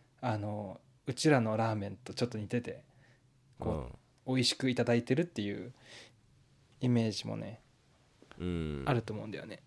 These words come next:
Speaker 2: うんうんうんうん。
Speaker 1: そう、そういうので、まあ、こう、世界共通でね、こう、嫌な音はあるのかなって、ちょっと
Speaker 2: うん。
Speaker 1: 調べたんですけど、
Speaker 2: うんうん。
Speaker 1: すごい意外と分かりやすくて。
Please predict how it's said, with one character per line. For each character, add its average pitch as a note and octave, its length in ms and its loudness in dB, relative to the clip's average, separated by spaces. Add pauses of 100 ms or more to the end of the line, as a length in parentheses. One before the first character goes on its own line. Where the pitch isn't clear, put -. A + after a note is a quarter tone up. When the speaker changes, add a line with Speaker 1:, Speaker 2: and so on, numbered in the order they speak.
(320)
Speaker 2:
う - 40 -8
ん D#2 40 -4
う - 20 -2
ん D#2 40 -4
う C2+ 40 -6
ん B1 560 -10
う B1+ 40 -14
ん。 C2 120 -14 (800)
Speaker 1:
そ B2+ 140 -2
う、 - 20 0
そ C#3+ 140 -4
う D#3 80 0
い - 20 2
う D#3+ 40 2
の A#2+ 100 0
で、 A2 260 -4 (560)
ま D3+ 300 0
あ、 - 20 -20 (480)
こ A#2+ 560 -2
う、 B2 40 -6
世 E3+ 100 -4
界 C3 160 6
共 C3+ 220 2
通 C#3 680 4 (680)
で C3 120 2
ね、 A#2+ 160 2
こ A2 320 -2
う、 C#3 40 -4
嫌 B2+ 100 4
な G#2+ 140 0
音 G#2+ 200 -2
は G#2+ 220 -4
あ B2 40 4
る A#2+ 60 2
の A2+ 120 -4
か C3+ 100 -2
な D#3 220 4
っ - 40 -8
て、 - 280 -8 (560)
ち - 100 -6
ょ - 20 0
っ - 40 -10
と - 180 -4
Speaker 2:
う - 40 -2
ん。 C2 200 -8 (540)
Speaker 1:
調 D3 280 2
べ A#2 100 -2
た - 120 -10
ん F#2 80 -8
で G#2 80 -6
す - 80 -6
け A2+ 120 -2
ど、 A#2 280 -2 (340)
Speaker 2:
う - 40 -10
ん E2 40 -6
う F#2 60 0
ん。 D#2 400 -6 (320)
Speaker 1:
す - 160 -4
ご G#3 100 6
い B2+ 240 2
意 C#3+ 100 2
外 E3+ 140 6
と E3+ 100 4
分 E3 40 6
か E3+ 80 4
り E3 60 6
や E3 40 8
す D#3+ 80 0
く - 100 -4
て。 - 220 -4